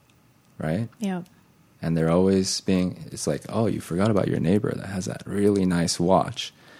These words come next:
Speaker 1: There's, like, screens and billboards and all kinds of stuff all over the place telling you about your neighbor
Speaker 2: Mm.
Speaker 1: and how much fancier their credit card is, or, you know, all of these things,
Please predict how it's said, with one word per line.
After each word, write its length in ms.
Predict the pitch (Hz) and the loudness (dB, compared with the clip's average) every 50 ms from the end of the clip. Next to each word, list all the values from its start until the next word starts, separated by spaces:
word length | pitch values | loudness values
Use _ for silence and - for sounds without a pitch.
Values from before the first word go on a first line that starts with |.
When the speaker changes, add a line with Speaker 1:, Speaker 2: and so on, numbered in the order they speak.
| - - - - | -20 -20 -8 -4
Speaker 1:
There's, 220 | - 90 87 - | -2 0 0 0
like, 140 | 80 - - | 0 0 0
screens 800 | - - - - - 98 98 104 104 101 101 101 101 101 92 - | -2 -2 -2 0 2 4 6 6 8 6 6 6 6 4 2 2
and 260 | 69 - - - - - - - - - - - _ _ - | -2 -4 -6 -8 -10 -14 -18 -20 -20 -20 -20 -20 _ _ 2
billboards 800 | - 104 107 107 95 101 95 95 98 95 95 95 92 90 - | 6 6 6 6 6 6 4 6 6 6 4 4 2 2 0
and 100 | 78 76 | -2 0
all 100 | 87 98 | 0 0
kinds 240 | - - 113 101 98 92 | 0 0 0 0 0 0
of 60 | - | -2
stuff 320 | - - 92 85 87 - | 0 2 2 2 2 0
all 180 | - - 92 92 | -2 0 2 2
over 120 | 92 90 90 | 4 4 2
the 80 | 90 | 0
place 540 | 85 - - 82 80 80 82 - - - - - - - - - - - - - - | -2 0 2 2 2 2 0 -2 -6 -12 -14 -18 -20 -20 -20 -20 -20 -20 -20 -20 -4
telling 300 | - 101 92 92 92 92 | 0 2 4 4 4 4
you 140 | 87 87 85 | 4 4 4
about 240 | 82 87 82 - 85 | 4 4 2 2 2
your 120 | 82 80 | 2 2
neighbor 540 | 80 80 82 95 92 82 76 65 80 98 - - - - _ - | 2 2 2 2 2 2 0 -2 -2 -4 -8 -12 -20 -18 _ -6
Speaker 2:
Mm. 180 | 208 185 170 - | -4 -4 -2 -2
Speaker 1:
and 240 | 82 80 82 82 82 | -2 0 0 -2 -2
how 120 | - 92 85 | -2 -2 -2
much 200 | 82 82 - - | -2 -2 -4 -2
fancier 640 | - 85 85 90 87 - - 87 85 82 85 85 | 0 0 2 2 2 0 0 2 2 2 2 0
their 180 | 82 85 78 80 | -2 -2 -6 -6
credit 360 | - - 82 82 85 78 - | -6 -6 -4 -4 -4 -4 -4
card 260 | - 76 78 78 - | -4 -6 -6 -4 -4
is, 340 | 78 78 78 80 82 85 - | -4 -2 -2 -2 -4 -4 -6
or, 360 | - - - - - - - - - | -8 -10 -8 -8 -10 -10 -12 -12 -12
you 80 | - - | -10 -10
know, 160 | - - 98 - - _ _ _ - - - - - - - - - - - - - - _ _ _ _ _ _ _ _ _ _ - _ _ _ - - - | -8 -10 -10 -14 -18 _ _ _ -20 -20 -20 -20 -20 -20 -20 -20 -20 -20 -20 -20 -20 -20 _ _ _ _ _ _ _ _ _ _ -20 _ _ _ -20 -14 -8
all 160 | - 76 82 | -6 -4 -4
of 120 | 82 82 | -4 -4
these 240 | - 85 85 80 - | -4 -4 -4 -4 -4
things, 480 | - 85 80 76 78 80 - 98 - | -2 -2 -2 -2 -2 -6 -8 -10 -12